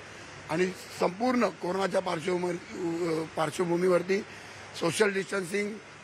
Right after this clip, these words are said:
संपूर्ण काळजी घेऊन या ठिकाणी रक्तदान शिबिर अतिशय योग्य पद्धतीने सकाळी दहा ते संध्याकाळी चार वाजेपर्यंत, बावीस ऑगस्ट ते एकतीस ऑगस्टपर्यंत, मी आयबीएन लोकमतच्या माध्यमातून देखील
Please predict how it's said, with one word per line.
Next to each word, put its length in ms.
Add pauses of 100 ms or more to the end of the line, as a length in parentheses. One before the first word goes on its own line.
(180)
संपूर्ण 400
काळजी 420
घेऊन 220
या 100
ठिकाणी 300
रक्तदान 340
शिबिर 300 (500)
अतिशय 540
योग्य 260
पद्धतीने 240
सकाळी 420
दहा 440 (540)
ते 260
संध्याकाळी 440
चार 260
वाजेपर्यंत, 480
बावीस 440
ऑगस्ट 380 (500)
ते 40 (120)
एकतीस 360
ऑगस्टपर्यंत, 640
मी 440 (120)
आयबीएन 280
लोकमतच्या 420
माध्यमातून 500
देखील 280